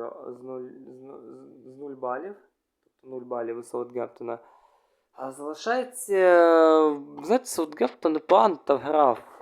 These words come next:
е, і сьогодні, і взагалі в попередніх матчах. Тобто є певне невезіння у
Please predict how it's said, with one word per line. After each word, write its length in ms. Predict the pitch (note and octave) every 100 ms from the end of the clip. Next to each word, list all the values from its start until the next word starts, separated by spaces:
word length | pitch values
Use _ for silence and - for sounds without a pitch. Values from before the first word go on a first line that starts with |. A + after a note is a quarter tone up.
| A#2+ A#2 A2+ A2 A2 -
е, 40 | A#2
і 160 | A2+
сьогодні, 760 | - - B2+ C3+ F#3 G3+ D#3+ C3
і 40 |
взагалі 380 | A#2+ B2 A#2+ A2+
в 60 |
попередніх 640 | - - C#3 D#3+ F#3 F3 -
матчах. 400 | C#3 C3+ - - _ _ _ _ _ _ _
Тобто 160 | C3 C3
є 100 | G3
певне 480 | - D#3+ D#3+ D#3 C#3+
невезіння 920 | C#3+ D3+ C#3 B2 A2 A2 D3 G3+ G#3+ F3 _ _ _ - C#3 C3 D3
у 920 | - D3 C3 B2 B2 B2 B2 B2 B2